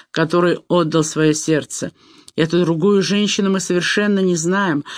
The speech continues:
Можно сколько угодно гадать, почему она так поступила, и всё равно мы не найдём ответа. Давайте посмотрим на её поступок с медицинской точки зрения». «Как зовут ту женщину-гинеколога, Гарриет?»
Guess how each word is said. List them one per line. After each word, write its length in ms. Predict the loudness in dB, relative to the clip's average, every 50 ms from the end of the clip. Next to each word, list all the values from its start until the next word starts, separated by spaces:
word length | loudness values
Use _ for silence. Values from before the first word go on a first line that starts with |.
| -14 -14 -4
Можно 300 | -2 0 0 2 2 0
сколько 920 | 0 -2 -6 -12 -14 _ _ _ _ _ 0 2 2 4 2 0 0 0 2
угодно 540 | 2 2 2 2 2 2 2 2 2 0 2
гадать, 420 | 2 2 2 2 2 0 0 2
почему 420 | 0 -2 0 0 0 0 2 2 2
она 220 | 2 2 0 0
так 260 | 0 0 -2 -2 -2
поступила, 920 | _ -4 -4 -4 -4 -4 -4 -4 -4 _ _ 0 2 2 2 2 0 -2 -4 -10 -20 _ _
и 80 | -4 -4
всё 220 | -4 -2 -2 -2
равно 680 | 0 0 0 2 2 2 2 2 2 2 2 0 -2 -6 -10 -20 -20 _ _ _ _ _ _
мы 220 | -2 2 2 4
не 100 | 4 2
найдём 400 | 2 2 0 0 0 2 2 2
ответа. 560 | 0 -2 -4 -2 -2 -2 -2 -2 -6 -10 -10 -12 _ _ _ _ _ _ _ _ _ _ _ _ _ _ _ _ _ _ _ _ _
Давайте 360 | 0 2 4 4 4 2 2
посмотрим 640 | 2 2 2 2 4 4 4 4 4 4 4 4 4
на 60 | 4
её 240 | 4 4 4 2 4
поступок 520 | 2 0 0 0 0 0 2 2 0 -2
с 80 | 0 0
медицинской 600 | 0 0 0 -2 -2 -2 -2 -2 0 -2 -2 0
точки 380 | 0 0 -2 -2 -2 -2 -2
зрения». 540 | -2 -2 0 0 2 2 2 2 0 -2 -4 -8 _ _ _ _ _ _ _ _ _ _ _ _ _ _ _ _ _ _ _ _ _
«Как 200 | 0 2 2 2
зовут 360 | 2 2 2 2 2 0 0
ту 140 | 0 0 2
женщину-гинеколога, 1200 | 2 4 2 2 2 2 2 2 2 2 4 4 4 4 4 2 2 2 4 2 2 2 2 2
Гарриет?» 500 | 2 2 2 2 4 2 2 0 -2